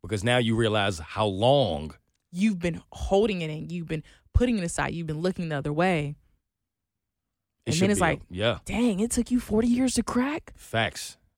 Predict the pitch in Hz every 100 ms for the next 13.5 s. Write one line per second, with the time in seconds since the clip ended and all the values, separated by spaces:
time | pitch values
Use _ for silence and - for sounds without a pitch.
0 | - 330 113 98 - - 175 330 415 -
1 | - 240 233 240 - 113 104 104 120 135
2 | 139 123 139 135 123 98 117 120 135 123
3 | 110 110 107 101 131 120 110 117 117 -
4 | 127 113 - - _ _ 107 104 117 120
5 | 117 117 113 95 85 78 - - 165 160
6 | 170 214 104 113 123 127 117 127 120 104
7 | 98 98 104 87 123 113 98 104 95 73
8 | - 120 117 101 110 113 110 101 123 156
9 | 156 143 131 - 151 131 113 - 110 110
10 | - _ 120 147 - 147 135 127 123 113
11 | 135 117 104 90 90 - _ _ _ _
12 | _ _ _ _ _ _ _ - 113 110
13 | 104 101 85 76 60